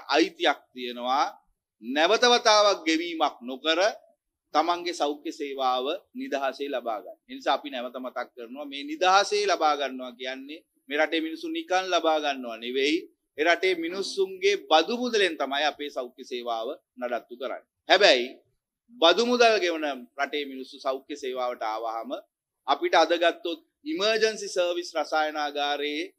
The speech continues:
පරීක්ෂණ දෙකකට වඩා කරන්න බැරි වෙලා තියෙනවා. ඒක කරන්නේත් අපි ලැවෝසියර්ගේ,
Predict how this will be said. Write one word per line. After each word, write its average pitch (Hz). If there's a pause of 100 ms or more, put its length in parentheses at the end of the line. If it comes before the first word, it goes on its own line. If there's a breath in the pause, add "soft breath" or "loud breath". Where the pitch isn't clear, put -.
පරීක්ෂණ 165 (100)
දෙකකට 143
වඩා 143
කරන්න 131
බැරි 120
වෙලා 117
තියෙනවා. - (100)
ඒක 214
කරන්නේත් 170
අපි 139 (440)
ලැවෝසියර්ගේ, 170